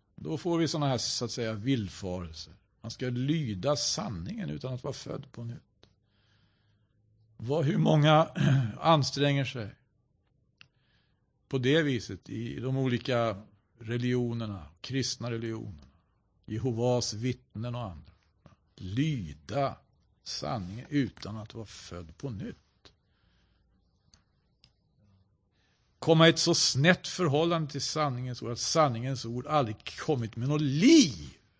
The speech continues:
men bara kommit med krav.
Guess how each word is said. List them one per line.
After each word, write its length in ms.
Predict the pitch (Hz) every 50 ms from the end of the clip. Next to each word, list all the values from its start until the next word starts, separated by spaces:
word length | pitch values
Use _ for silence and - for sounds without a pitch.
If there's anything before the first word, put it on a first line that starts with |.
| _ _ _ _ _ _
men 220 | - 151 170 156
bara 320 | 131 208 226 208 180 170 160
kommit 420 | - - 185 214 180 160 156 -
med 180 | 190 208 202 -
krav. 720 | - - 240 262 294 311 320 302 247 156 101 - -